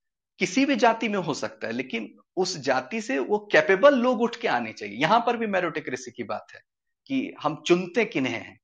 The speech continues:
ठीक है? तो जब भी सामाजिकता की कमी आएगी ना, हम क्या हो गए, न्यूक्लियर हो गए। जो भी कैपेबल लोग हैं, हम आपको बता दे रहे हैं, वो स्पेशलिस्ट हो गए हैं, उनका सोशल इंटरेक्शन नहीं होता है। बहुत यहाँ बिहार में, झारखंड में बात होती है, "अरे,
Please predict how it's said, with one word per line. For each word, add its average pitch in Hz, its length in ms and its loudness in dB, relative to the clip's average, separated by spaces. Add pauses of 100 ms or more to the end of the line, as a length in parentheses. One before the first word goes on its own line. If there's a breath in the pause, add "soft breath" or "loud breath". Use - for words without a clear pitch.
ठीक - 160 -12
है? - 80 -6
तो 190 300 -2 (580 loud breath)
जब 196 140 10
भी 277 140 4
सामाजिकता 208 640 8
की 247 120 2
कमी 226 320 4
आएगी 143 280 6
ना, 165 100 4
हम 185 240 4
क्या 208 160 6
हो 208 100 6
गए, 214 140 2
न्यूक्लियर 165 460 2
हो 113 120 -2
गए। 101 120 -8
जो 135 200 4
भी 208 100 2
कैपेबल 185 420 4
लोग 185 220 0
हैं, 170 60 2
हम 156 100 -2
आपको 151 200 -2
बता 123 220 4
दे 113 160 0
रहे 180 100 -6
हैं, 175 60 -10
वो 190 280 -6 (460)
स्पेशलिस्ट 220 640 4
हो 202 80 4
गए 185 120 -2
हैं, 220 260 -4
उनका - 300 -2
सोशल 214 420 2
इंटरेक्शन 170 460 0
नहीं 143 140 -4
होता - 240 -12
है। 104 100 -14
बहुत 143 240 0
यहाँ 147 140 0
बिहार 139 320 4
में, 135 260 -2
झारखंड 131 300 -2
में 135 120 -6
बात 127 180 0
होती 131 180 -10
है, 147 60 0
"अरे, 165 220 -2